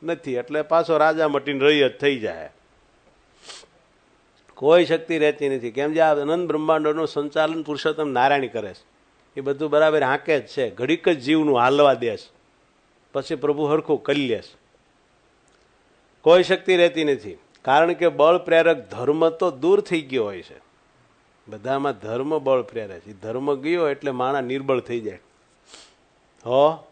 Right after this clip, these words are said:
બધા એનું અપમાન કરી નાખે. આ વાત છે, જાણી રાખવું. હવના જીવનમાં બળ છે ને, એ સત્યનું ને ધર્મનું જ હોય છે. સત્ય ને ધર્મ જાય પછી મારા નિર્બળ ગણાય, ગમે એને ઉડાડે.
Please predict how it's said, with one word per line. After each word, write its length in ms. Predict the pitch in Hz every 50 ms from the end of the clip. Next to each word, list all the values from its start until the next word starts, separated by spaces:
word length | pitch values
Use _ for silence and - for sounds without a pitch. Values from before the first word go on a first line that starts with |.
| _
બધા 240 | - 127 123 139 156
એનું 280 | 143 139 143 143 147 135
અપમાન 340 | 127 127 143 139 135 127 113
કરી 160 | 120 120 113
નાખે. 280 | 104 92 87 - - - _ _ _ _ _ _ _ _ _ _ _ _ _ _ _ _ _ _ _ _ _ _ _ _ _ _ _ _ _ _ _ _ _
આ 260 | 113 117 123 123 123
વાત 240 | 120 117 113 113 -
છે, 200 | - - - 110 95 - _ _ _ _ _ _ _ _ _ _ _ _ _ _ _ -
જાણી 300 | 113 117 131 147 151 139
રાખવું. 340 | 120 113 104 - - - - _ _ _ -
હવના 300 | 135 143 147 147 147 139
જીવનમાં 640 | 117 117 135 143 147 147 147 147 151 147 139 120 113
બળ 260 | 123 139 151 165 160
છે 180 | - - 190
ને, 160 | 185 175 151 143 151 _ _ _ _ _ _ _ -
એ 40 | 123
સત્યનું 600 | - - 151 147 147 - - 165 160 160 160 143
ને 60 | 117
ધર્મનું 460 | 101 117 123 139 151 165 165 160 139
જ 40 | 107
હોય 180 | 101 101 98
છે. 120 | 90 - _ _ _ _ _ _ _ _ _ _ _ _ _ _ _ _ -
સત્ય 360 | - 135 131 - _ - 151
ને 120 | 147 143
ધર્મ 320 | 120 101 120 123 139 147 147 143
જાય 380 | 131 143 165 170 160 143 127 120 - _ _ _ _ _
પછી 280 | - 135 - - 151 143
મારા 260 | 135 135 139 139 123
નિર્બળ 460 | 117 117 131 139 151 151 156 143 127
ગણાય, 320 | 107 113 107 95 90 92 _ _ _ _ _ _ _ -
ગમે 300 | 110 120 123 143 160 170 170 160
એને 160 | 156 147 143 135
ઉડાડે. 360 | 135 131 120 110 98 90